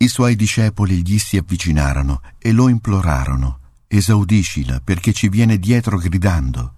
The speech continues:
Egli rispose: "Non sono stato mandato se non alle pecore perdute della casa di Israele."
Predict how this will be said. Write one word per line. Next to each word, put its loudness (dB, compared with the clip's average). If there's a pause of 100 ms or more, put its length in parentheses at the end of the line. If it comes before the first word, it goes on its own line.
(640)
Egli 0
rispose: -4 (500)
"Non 2
sono 2
stato 0
mandato 0
se -2
non 4
alle 0
pecore 0
perdute -2
della -2
casa -2
di -4
Israele." -4